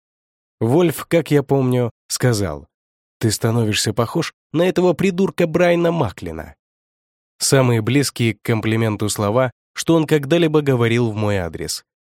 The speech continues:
Маклин был гитаристом Love, и его блестящая грива напоминала мне прическу гитариста The Rolling Stones Брайана Джонса. Уж не знаю, выглядел ли я так же хорошо, как Маклин или Джонс,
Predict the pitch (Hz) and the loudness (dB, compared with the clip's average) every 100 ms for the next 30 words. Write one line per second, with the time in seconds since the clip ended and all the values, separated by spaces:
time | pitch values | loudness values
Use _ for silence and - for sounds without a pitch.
0 | _ _ _ _ _ _ 107 135 156 208 | _ _ _ _ _ _ 0 0 2 0
1 | 180 180 175 151 131 123 123 - 113 104 | 2 2 2 0 0 0 0 0 0 0
2 | 87 78 - _ _ 139 127 127 131 113 | -2 -6 -14 _ _ 0 2 4 2 2
3 | 117 107 - 127 101 - 90 87 120 104 | 0 0 0 -2 0 -2 -4 -2 -2 0
4 | 98 90 95 95 110 117 104 101 113 101 | -2 -4 -4 -2 0 0 0 0 -2 -4
5 | 101 - 135 - 113 107 107 107 110 - | -4 -2 -2 -2 -2 -2 -2 -2 -2 -4
6 | 110 104 92 104 117 117 117 - - 113 | -4 -2 -2 -2 0 0 -2 -4 -2 0
7 | 117 - - _ 104 98 104 104 101 101 | 0 -4 -12 _ -6 -2 0 0 0 -4
8 | 95 107 87 - - 76 - _ _ _ | -2 -2 -2 -6 -8 -10 -14 _ _ _
9 | _ 175 151 151 147 135 175 90 78 - | _ -2 0 2 2 2 0 0 -6 -14
10 | _ _ 120 165 143 143 135 131 127 127 | _ _ 2 2 4 2 2 2 4 2
11 | 120 147 127 107 104 110 107 - 135 113 | 2 0 0 -2 -2 -2 0 -2 -2 -2
12 | 104 110 104 139 151 117 117 113 104 92 | -2 -2 -2 -2 -2 -2 -2 -2 -2 0
13 | 135 156 - | 0 0 -4